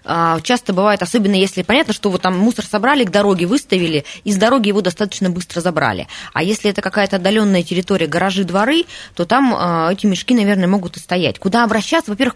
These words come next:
как, как правильно мусор собирать, выст-, э, выставлять, и кому сообщать, если это, ну, там, жители, например, инициативные решили во дворе прибраться,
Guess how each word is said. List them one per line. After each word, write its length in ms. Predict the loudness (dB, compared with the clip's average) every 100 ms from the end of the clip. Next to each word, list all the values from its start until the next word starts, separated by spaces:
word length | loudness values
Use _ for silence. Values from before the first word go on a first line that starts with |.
| -6
как, 320 | -4 -4 -4 -8
как 240 | -4 -4 -2
правильно 480 | 0 2 2 2 0
мусор 320 | 0 -2 -6
собирать, 520 | -4 -2 2 0 -2 -20 -16 -6
выст-, 260 | -6 -4
э, 180 | 0 0
выставлять, 600 | 0 0 0 2 0 0 0
и 220 | 2 2
кому 280 | 2 4 4
сообщать, 540 | 4 0 2 0 0
если 240 | -2 0 -2
это, 160 | 2
ну, 100 | 0
там, 300 | 0 -2 -2
жители, 300 | -2 0 -2
например, 360 | -2 -4 -6 -4
инициативные 560 | -6 -4 -4 -2 -2 -2
решили 300 | -2 -2 -2
во 100 | -2
дворе 280 | -2 -2
прибраться, 580 | -4 -4 -2 -2 -2 -8